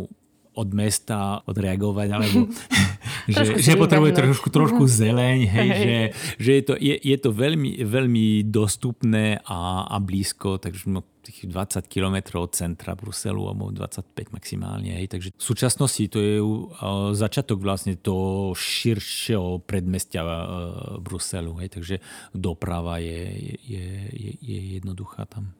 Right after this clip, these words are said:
Speaker 2: Mhm. Aké teda iné miesta by si možno odporučil práve v tomto regióne, keď si hovoril, že sú tam možno
Speaker 1: V tomto
Speaker 2: iné?
Speaker 1: regióne, čo mám asi najviac rád, to sú,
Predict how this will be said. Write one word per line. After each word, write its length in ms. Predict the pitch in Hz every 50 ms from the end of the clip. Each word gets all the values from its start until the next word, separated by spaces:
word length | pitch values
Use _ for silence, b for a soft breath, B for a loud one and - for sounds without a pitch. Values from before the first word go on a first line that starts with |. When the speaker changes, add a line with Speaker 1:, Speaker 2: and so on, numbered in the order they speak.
| _ -
Speaker 2:
Mhm. 300 | - 208 190 196 196 190 - B B B B B B B B
Aké 180 | - 240 -
teda 240 | 339 330 247 247 -
iné 240 | 208 208 220 233 214
miesta 320 | 190 165 165 156 - 170
by 80 | 156 147
si 80 | - -
možno 320 | 160 160 165 165 165 156
odporučil 480 | 156 - - 160 160 156 - 175 165 165
práve 320 | 165 156 156 160 165 180 175 _ _
v 140 | - - -
tomto 240 | - - 170 170 165
regióne, 320 | 175 175 165 175 170 170 175
keď 140 | - 185
si 100 | 185 -
hovoril, 240 | 185 180 175 165 165
že 80 | 165 156
sú 100 | 160 175
tam 200 | 170 175 170 165
možno 240 | 165 170 175 175 -
Speaker 1:
V 0 |
tomto 240 | 170 165 - 160 151
Speaker 2:
iné? 160 | 143 131 123
Speaker 1:
regióne, 480 | 120 110 120 156 170 156 135 113 107 107 110 107 104 101 -
čo 380 | - - - - - - 120
mám 640 | 131 135 131 127 123 123 123 131 139 143 147 139 135
asi 320 | 123 113 107 - - - 143
najviac 800 | 147 131 113 104 107 123 151 165 147 120 110 117 110 101 - - - - - - 90 87
rád, 560 | - 87 87 87 87 92 98 98 101 98 - -
to 120 | - 95
sú, 340 | - - - - - 104